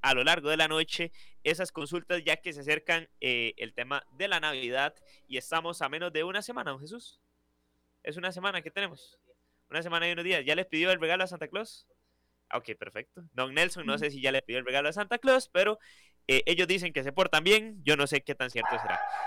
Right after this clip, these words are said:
Eh, para eso tenemos a doña Emilia,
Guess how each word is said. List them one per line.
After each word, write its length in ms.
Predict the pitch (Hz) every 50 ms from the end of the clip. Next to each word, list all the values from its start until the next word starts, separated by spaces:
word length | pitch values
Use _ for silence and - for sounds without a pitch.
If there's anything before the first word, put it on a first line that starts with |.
| - - - - -
Eh, 220 | 151 147 147 147 143 - - - -
para 220 | - 165 156 156 175
eso 180 | 208 - -
tenemos 440 | - - 180 202 214 214 220 214 202 - - -
a 120 | 196 214
doña 240 | 214 214 190 165 147
Emilia, 320 | 139 156 175 180 180 185